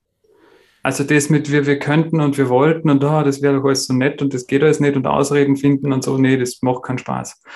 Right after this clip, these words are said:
Das ist die große Erkenntnis auch, auch bei mir selber gewesen und, und bei meinen Mitarbeitern in der Transformation, wir arbeiten mit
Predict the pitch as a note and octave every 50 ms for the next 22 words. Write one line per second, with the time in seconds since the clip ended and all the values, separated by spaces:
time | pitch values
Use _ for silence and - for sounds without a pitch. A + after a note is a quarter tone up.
0 | - - - - D#3+ D#3+ D#3 D#3 - - C3+ - - C#3+ D3 F3+ F#3 F#3 - E3
1 | D3 - - D#3 D#3+ D#3 D#3+ D3+ C#3 C#3+ C3+ C3+ C#3 - C#3+ C#3+ C#3 C#3 - _
2 | _ _ _ _ - - C3 - C3+ B2+ B2+ B2+ B2+ B2+ C3+ E3 E3+ E3 - D3
3 | D3+ D#3+ E3+ F3+ F3 F3 D3+ D3 E3 E3+ E3+ F3+ F#3+ F#3+ F#3+ - - - - -
4 | - _ _ _ - C3+ C3 C3+ B2+ - - C#3+ C3+ C3 - C#3 B2+ B2+ C3 B2+
5 | B2+ B2+ C#3 D3 - E3 D#3 C#3+ D3 C#3+ - C#3 C#3+ C#3+ D#3 D#3 D#3+ D#3+ - D3
6 | C#3 C#3 C#3 - C#3+ C3+ C3+ C3 C3 - - C#3 C#3 C#3 B2+ C3 B2 B2+ B2 C3+
7 | C3+ C3 - C3 B2+ B2+ B2 -